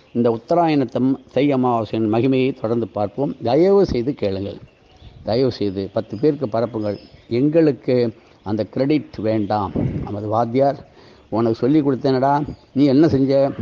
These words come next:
"நானும் வைத்துண்டு தூங்கிட்டேன்." சொல்லக்கூடாது யாரும்.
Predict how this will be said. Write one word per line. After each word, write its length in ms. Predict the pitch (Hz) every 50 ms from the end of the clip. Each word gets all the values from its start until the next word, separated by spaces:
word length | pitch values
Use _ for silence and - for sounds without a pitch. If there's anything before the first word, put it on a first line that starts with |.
| - - - - - - - - -
"நானும் 440 | - 107 135 165 160 143 135 131 123
வைத்துண்டு 360 | 127 - - 143 135 131 135
தூங்கிட்டேன்." 600 | 120 131 135 131 131 131 120 127 135 139 135 131 - - - _ _ _ _ _ _ _ _ _ _ _ _ -
சொல்லக்கூடாது 460 | - 98 110 117 104 107 107 104 98
யாரும். 320 | 98 95 98 98 104 101